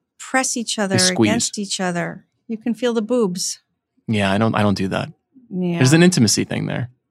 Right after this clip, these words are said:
Speaker 1: Yeah, but
Speaker 2: Yeah.
Speaker 1: you would if you had a son and you were worried about your son, you'd hug him
Speaker 2: Mm.
Speaker 1: tight. I just wanted that.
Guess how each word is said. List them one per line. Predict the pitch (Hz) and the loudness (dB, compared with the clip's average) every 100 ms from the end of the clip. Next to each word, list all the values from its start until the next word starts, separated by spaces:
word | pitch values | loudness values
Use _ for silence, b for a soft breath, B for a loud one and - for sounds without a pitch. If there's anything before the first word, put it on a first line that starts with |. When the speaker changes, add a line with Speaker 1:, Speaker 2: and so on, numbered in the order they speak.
| _ - | _ 0
Speaker 1:
Yeah, | 370 220 170 - | 2 2 -2 2
but | 226 | 4
Speaker 2:
Yeah. | 220 | 6
Speaker 1:
you | 233 | 4
would | 220 254 247 | 6 6 6
if | 233 | 2
you | 240 | 2
had | 226 220 | 2 2
a | |
son | 214 - 226 226 | 0 0 2 2
and | 220 214 208 | 2 2 0
you | 208 202 | 0 0
were | 202 190 | -2 -2
worried | 196 196 | -2 -2
about | 196 190 | -2 -2
your | 196 | -4
son, | - 202 196 | -6 -4 -2
you'd | 185 180 | -4 -4
hug | 170 165 | -4 -2
him | 120 - - | -4 -6 0
Speaker 2:
Mm. | 104 101 - - | 2 2 -4 -8
Speaker 1:
tight. | 156 143 - _ | -6 -6 -8 _
I | 220 | -2
just | 233 220 | 0 -2
wanted | 196 175 | -2 -2
that. | 160 - | -4 -8